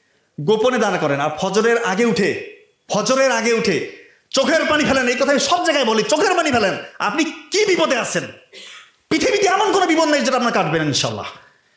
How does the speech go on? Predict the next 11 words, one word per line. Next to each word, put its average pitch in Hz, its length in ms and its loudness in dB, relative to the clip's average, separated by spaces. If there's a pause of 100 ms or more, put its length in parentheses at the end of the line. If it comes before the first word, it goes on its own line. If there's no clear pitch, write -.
(200)
কি 392 220 2
বিপদ 247 220 2
আপনার? 151 300 -2 (760)
কিসের 285 320 0
বিপদ? 165 240 0 (300)
কি 233 80 0
আপনি 196 260 0
ছাত্র, 202 300 -2
চাকরি 196 260 0
হচ্ছে 226 220 2
না? 156 120 -2